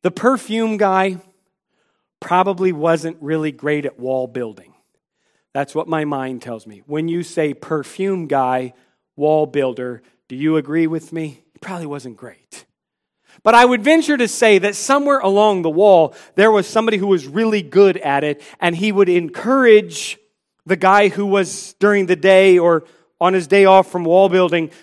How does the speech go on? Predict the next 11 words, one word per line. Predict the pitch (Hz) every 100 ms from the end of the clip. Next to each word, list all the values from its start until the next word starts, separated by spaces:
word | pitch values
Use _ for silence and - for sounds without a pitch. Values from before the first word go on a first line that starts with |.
| _
mixing | 160 190 - 196 185
together | 175 185 180 170
oils | 180 190 175 170 -
for | - 175
perfumes | 175 175 - 190 190 165 147 - - _ _ _ _ -
in | 170
how | 139 156 170
to | 160
get | 147
it | 147 139
done. | 139 113 90